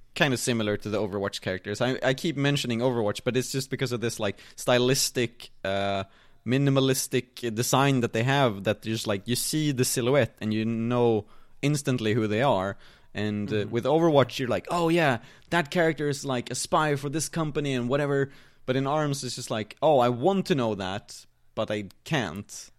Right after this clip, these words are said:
Speaker 1: Uh,
Speaker 2: Mm-hmm.
Speaker 1: and it's just like, you're expecting it to be something there because they're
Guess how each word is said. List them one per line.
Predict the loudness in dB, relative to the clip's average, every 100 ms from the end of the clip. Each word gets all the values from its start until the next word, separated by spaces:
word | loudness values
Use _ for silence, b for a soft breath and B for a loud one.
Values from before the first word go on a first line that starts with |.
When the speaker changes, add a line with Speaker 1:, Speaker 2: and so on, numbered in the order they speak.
| _
Speaker 1:
Uh, | -10 -8 -6 -8 -10
Speaker 2:
Mm-hmm. | -2 2
Speaker 1:
and | 2
it's | 2 0
just | -2 2
like, | 2 2 -2
you're | 0 4
expecting | 2 0 0 0 0 0 0
it | 0
to | 0
be | 2 0
something | -2 -4 -4 2
there | 2
because | 2 -2 -4
they're | -2